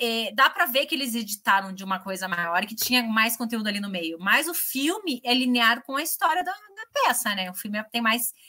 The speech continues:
é mais rápido mesmo, é uma peça curta, não é uma peça tão longa. E essa parte, a segunda parte que você falou, do purgatório ali, do, né, do juízo, promotor, a, a de-, advogada de defesa ali, que a, a comparecida faz, o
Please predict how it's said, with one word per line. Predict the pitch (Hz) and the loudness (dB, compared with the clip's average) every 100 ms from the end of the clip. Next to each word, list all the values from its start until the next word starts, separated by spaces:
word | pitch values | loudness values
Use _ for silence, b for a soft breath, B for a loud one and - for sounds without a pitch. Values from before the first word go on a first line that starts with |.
| b - | b 0
é | |
mais | 262 330 311 | 2 2 2
rápido | 220 214 208 196 | 2 2 0 -12
mesmo, | 190 175 240 254 | -8 -4 -4 -4
é | |
uma | 190 | -6
peça | 185 190 | -10 -12
curta, | - 202 233 - | -12 -10 -8 -8
não | 220 | -8
é | 175 | -8
uma | 170 | -10
peça | 170 - | -12 -12
tão | 185 | -10
longa. | 180 170 220 - B B B B B B | -8 -4 -4 -4 B B B B B B
E | 247 | 2
essa | 302 466 | 4 6
parte, | 381 262 247 320 254 _ - | 6 4 4 -8 -10 _ -10
a | |
segunda | 233 226 247 240 | -8 -4 -2 2
parte | 220 226 | 2 2
que | 226 | -4
você | 226 | -4
falou, | - 196 196 | 0 0 0
do | 233 | -4
purgatório | 196 185 180 175 208 220 | -4 -2 0 2 4 2
ali, | 190 214 | 0 -4
do, | 202 180 | -4 -2
né, | 196 202 | -2 -2
do | |
juízo, | 190 196 240 202 | -4 -2 0 -2
promotor, | 190 190 190 190 185 226 220 - _ _ _ _ _ _ _ _ _ _ - - 190 | -4 -4 -4 -2 0 2 2 0 _ _ _ _ _ _ _ _ _ _ -18 -10 0
a, | 196 190 202 | 0 2 0
a | |
de-, | 214 208 | 0 -2
advogada | 214 220 220 220 220 | -2 0 4 4 4
de | 220 | -4
defesa | 190 - 214 247 262 196 | -2 0 4 4 4 2
ali, | 196 226 | 0 -2
que | 226 190 | -2 -6
a, | 185 | -6
a | 185 190 | -6 -6
comparecida | 202 202 190 190 185 | 0 0 0 -2 -2
faz, | - 214 233 | 2 4 2
o | 190 - | -2 -18